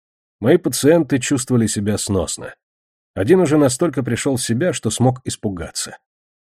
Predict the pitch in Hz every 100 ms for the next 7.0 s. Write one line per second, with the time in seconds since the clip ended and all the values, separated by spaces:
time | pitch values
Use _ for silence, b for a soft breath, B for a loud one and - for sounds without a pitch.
0 | _ - 92 - 120 107 117 107 98 95
1 | 151 165 147 139 - 139 135 113 95 95
2 | 92 87 78 76 80 - - - _ _
3 | _ _ _ _ - 147 143 139 127 107
4 | 95 98 123 120 113 - 98 90 90 -
5 | - 143 131 113 85 82 123 127 127 -
6 | - 123 117 110 - 92 135 131 104